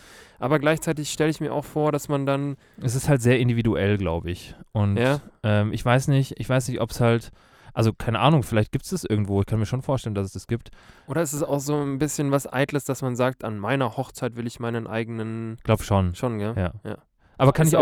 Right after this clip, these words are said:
Speaker 1: aber
Speaker 2: ver-
Speaker 1: auch fair, finde ich.
Speaker 2: Finde ich auch
Speaker 1: Ja,
Speaker 2: fair.
Speaker 1: finde
Speaker 2: Kann
Speaker 1: ich
Speaker 2: ich auch
Speaker 1: fair.
Speaker 2: verstehen. Ich hab auch, also ich werd mir auch wahrscheinlich so als Trauzeuge auch noch einen neuen Anzug holen.
Speaker 1: Ja?
Speaker 2: Ja.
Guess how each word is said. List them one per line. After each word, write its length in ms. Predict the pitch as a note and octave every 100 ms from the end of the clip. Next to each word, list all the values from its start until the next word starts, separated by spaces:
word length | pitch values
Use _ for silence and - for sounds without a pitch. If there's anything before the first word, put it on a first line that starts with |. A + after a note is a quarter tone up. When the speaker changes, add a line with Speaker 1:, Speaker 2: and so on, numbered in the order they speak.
| D#3
Speaker 1:
aber 80 | C#3+
Speaker 2:
ver- 120 | -
Speaker 1:
auch 40 | -
fair, 300 | - B2 G#2+
finde 200 | - E2+
ich. 80 | -
Speaker 2:
Finde 160 | B2
ich 100 | A#2
auch 120 | F#2+ -
Speaker 1:
Ja, 60 |
Speaker 2:
fair. 80 | A2
Speaker 1:
finde 140 | F2+ -
Speaker 2:
Kann 80 | A#2
Speaker 1:
ich 80 |
Speaker 2:
ich 40 | -
auch 60 |
Speaker 1:
fair. 80 | F#2+
Speaker 2:
verstehen. 400 | G2+ - - F#2+ - _ - -
Ich 120 | - C#3+
hab 80 | C#3+
auch, 220 | A#2+ C3+ -
also 140 | B2+
ich 100 | C3
werd 120 | C#3
mir 140 | C#3+ G#2
auch 80 |
wahrscheinlich 420 | A#2 A#2 B2 A#2+ G#2
so 120 | -
als 200 | - -
Trauzeuge 560 | - A#2+ A#2+ A#2+ A2 -
auch 80 | A2
noch 140 | G#2+
einen 360 | G2 G2+ G2 F#2+
neuen 200 | G2 G2
Anzug 320 | G2 F2+ F#2+
holen. 240 | F2 E2+ E2
Speaker 1:
Ja? 220 | B2 D3
Speaker 2:
Ja. 180 | - F2